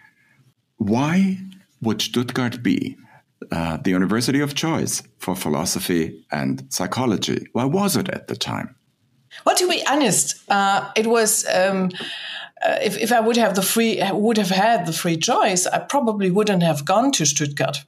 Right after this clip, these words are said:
Speaker 2: But today, I'm very happy that I went there. So, um,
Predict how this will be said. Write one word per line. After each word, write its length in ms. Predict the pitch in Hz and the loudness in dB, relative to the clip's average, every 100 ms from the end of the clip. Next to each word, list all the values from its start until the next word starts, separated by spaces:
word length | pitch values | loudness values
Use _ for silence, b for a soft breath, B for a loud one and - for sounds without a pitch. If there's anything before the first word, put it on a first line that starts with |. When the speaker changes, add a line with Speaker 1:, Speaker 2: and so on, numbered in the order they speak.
| - | -2
Speaker 2:
But 140 | 180 | 0
today, 420 | 214 190 226 247 | 2 4 2 2
I'm 180 | 185 175 | 2 2
very 240 | 175 160 | 2 2
happy 300 | 175 233 254 | 4 2 2
that 180 | 180 156 | 2 2
I 120 | 151 | 2
went 320 | 156 220 440 - | 2 2 0 0
there. 360 | 131 151 185 B B B B | 0 0 -2 B B B B
So, 580 | - - 214 208 - - - | -2 2 4 4 2 2 2
um, 560 | 196 196 190 190 180 | 2 2 2 0 -2